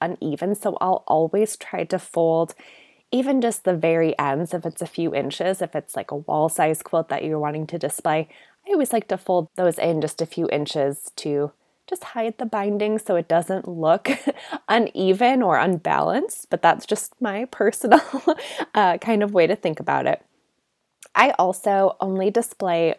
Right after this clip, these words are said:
one quilt on my ladder at a time 'cause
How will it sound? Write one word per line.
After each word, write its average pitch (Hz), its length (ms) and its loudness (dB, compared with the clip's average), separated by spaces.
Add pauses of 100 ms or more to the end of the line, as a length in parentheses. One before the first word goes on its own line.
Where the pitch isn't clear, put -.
(120)
one 156 580 0
quilt 247 540 0
on 254 160 0
my 254 160 -2
ladder 226 300 0
at 220 120 2
a 196 60 0
time 170 560 -4 (420)
'cause - 140 -16